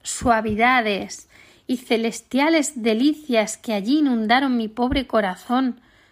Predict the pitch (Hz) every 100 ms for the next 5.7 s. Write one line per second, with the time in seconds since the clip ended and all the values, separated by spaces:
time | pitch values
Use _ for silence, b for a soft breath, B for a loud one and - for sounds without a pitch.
0 | b b b b _ - - 262 226 -
1 | 302 320 339 233 214 285 302 - - 262
2 | 302 311 247 208 196 220 254 220 _ _
3 | _ _ b b b - - 320 330 311
4 | 262 285 277 262 240 226 - 294 277 233
5 | - 208 202 208 269 226 175